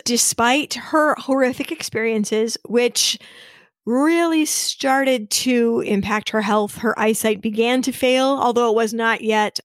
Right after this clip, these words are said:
too terrible at this time. Her, uh, deprivation and experiences had left her with some trauma and physical maladies. She was back in the saddle again. "Oh my gosh." And she said, "It is literally impossible for one with any force of character and humanity to remain in the background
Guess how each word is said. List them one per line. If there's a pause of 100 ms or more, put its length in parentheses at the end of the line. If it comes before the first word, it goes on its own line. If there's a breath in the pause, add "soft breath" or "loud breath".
(160)
too
terrible
at
this
time.
Her,
uh,
deprivation
and
experiences
had
left
her
with
some
trauma
and
physical
maladies. (320 soft breath)
She
was
back
in
the
saddle
again. (520 soft breath)
"Oh
my
gosh."
And
she
said, (260 loud breath)
"It
is
literally
impossible
for
one
with
any
force
of
character
and
humanity
to
remain
in
the
background